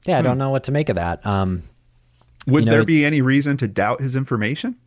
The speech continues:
Speaker 1: I mean, just that it's one person's story, you know, one person's, I guess you'd say, alibi or whatever for where they were at that moment. I mean, he's spoken to the news. He's spoken to a lot of people about it.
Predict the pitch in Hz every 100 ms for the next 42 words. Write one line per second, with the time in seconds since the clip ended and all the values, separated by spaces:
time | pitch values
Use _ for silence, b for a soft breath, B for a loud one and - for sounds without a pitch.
0 | _ _ _ _ _ - 156 180 156 160
1 | 202 160 110 113 135 131 - 131 131 -
2 | 117 101 95 - - - 131 123 90 73
3 | 73 104 92 90 107 98 110 101 - 95
4 | 92 92 95 - 101 82 104 92 85 95
5 | 92 90 90 87 87 92 85 87 95 90
6 | 90 90 95 90 90 85 98 101 92 90
7 | 92 95 92 101 95 104 92 92 85 85
8 | 95 92 92 92 87 92 87 - 95 87
9 | 80 90 165 123 101 92 90 87 90 92
10 | 90